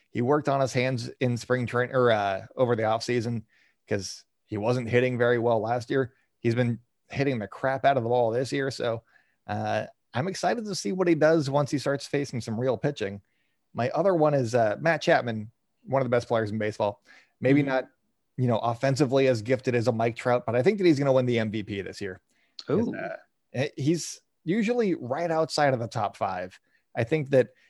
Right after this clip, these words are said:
Speaker 1: with that hip injury and him in arbitration, he can make a little bit more money. The better,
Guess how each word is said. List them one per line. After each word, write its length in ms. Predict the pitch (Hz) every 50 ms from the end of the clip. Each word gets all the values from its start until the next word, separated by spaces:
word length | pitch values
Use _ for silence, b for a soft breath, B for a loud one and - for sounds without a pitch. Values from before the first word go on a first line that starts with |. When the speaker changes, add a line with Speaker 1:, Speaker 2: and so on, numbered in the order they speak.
| _ _
Speaker 1:
with 160 | - 143 156 -
that 160 | 143 139 135
hip 240 | 117 131 139 - -
injury 420 | 135 131 127 113 123 127 127 123
and 140 | 120 110 110
him 180 | 101 143 143 139
in 60 | 131
arbitration, 640 | 127 123 117 120 117 - 123 117 117 117 120 113 107
he 160 | 98 123 131
can 120 | 123 127 123
make 160 | 131 135 131
a 60 | 135
little 140 | 131 127 123
bit 160 | 123 120 -
more 160 | 120 117 113
money. 300 | 117 110 104 110 120 117
The 120 | 117 107 107
better, 420 | 101 113 110 113 113 110 - 120